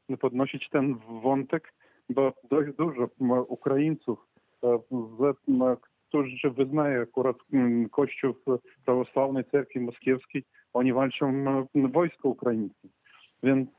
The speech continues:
e, więc, e, Akurat tego, tego tematu nie chciałbym poruszyć, bo wiem, ile patriotów też ma ta cerkiew, e, na terenie Ukrainy. Ale, mm, też niektóre rzeczy, czy tam,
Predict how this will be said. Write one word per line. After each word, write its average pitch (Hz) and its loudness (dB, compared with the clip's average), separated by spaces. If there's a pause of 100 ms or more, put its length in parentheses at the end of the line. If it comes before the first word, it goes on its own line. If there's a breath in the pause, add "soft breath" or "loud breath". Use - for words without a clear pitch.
e, 131 0 (840)
więc, 139 0 (200)
e, 123 -2 (640 loud breath)
Akurat 135 0
tego, 160 -4
tego 156 -2
tematu 151 -2
nie 165 -2
chciałbym 139 -2
poruszyć, 139 -4
bo 135 0
wiem, 139 -4 (240 loud breath)
ile 156 2
patriotów 147 -2
też - -2
ma 123 -4
ta 123 -4
cerkiew, 135 -6 (360)
e, 131 -2
na 131 0
terenie 127 -6
Ukrainy. 120 -2 (520)
Ale, 127 0 (240)
mm, 131 -2 (440)
też 147 0
niektóre 143 0
rzeczy, 139 -2
czy - -8
tam, 135 -2